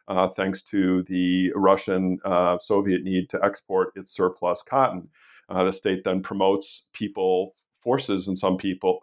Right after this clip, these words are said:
uh, cases to start using this cotton and wear this dress style that when you look through the pictures of the fifties, it's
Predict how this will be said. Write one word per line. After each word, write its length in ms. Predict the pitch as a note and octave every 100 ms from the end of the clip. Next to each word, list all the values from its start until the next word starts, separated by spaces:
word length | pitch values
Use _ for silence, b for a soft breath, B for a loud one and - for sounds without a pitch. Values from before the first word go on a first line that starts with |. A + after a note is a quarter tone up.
| G2
uh, 160 | F#2 F2+
cases 500 | - F#2+ F#2 G2+ G2 -
to 220 | G#2 F#2+
start 360 | F#2 - G2+ G2+
using 400 | G#2 G2+ G2+ F#2+
this 140 | F2+
cotton 480 | - A#2 A#2+ A2 G2
and 260 | F2+ F#2 F#2
wear 220 | F#2 F#2
this 340 | F2+ F2 - - b _
dress 220 | - C#3+
style 360 | - F#2+ F#2 F#2
that 200 | F#2+ F2+
when 100 | A#2
you 140 | C#3+
look 160 | D3+ D3+
through 100 | A#2
the 60 |
pictures 400 | G#2 C#3 C3+ G2+
of 120 | G2+ F#2
the 180 | F#2 - _ -
fifties, 420 | D3 D3 F2+ F2
it's 240 | F2 -